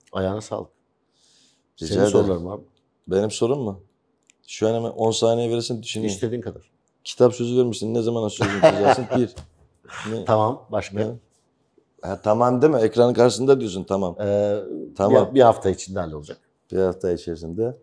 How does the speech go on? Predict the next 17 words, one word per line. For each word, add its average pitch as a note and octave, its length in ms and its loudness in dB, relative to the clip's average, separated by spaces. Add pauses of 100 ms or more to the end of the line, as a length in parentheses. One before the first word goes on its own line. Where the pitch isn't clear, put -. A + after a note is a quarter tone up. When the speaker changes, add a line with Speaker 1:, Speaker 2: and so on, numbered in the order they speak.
Speaker 2:
Senin D#3+ 380 4
ümidin D#3 360 6
ne B2 120 2
kadar G#2 240 2
var? F#2 200 0 (240)
Speaker 1:
Ya E3 200 4
ben E3+ 120 6
iyimser E3 380 2
olmayı D#3+ 260 0
seven C#3+ 300 2
bir A#2+ 60 4
adamım. A#2 340 -2
O A2 60 -2
yüzden, G2+ 240 -4
e, F#2+ 640 -10
hala G2 360 4
ümitliyim. F2 420 -8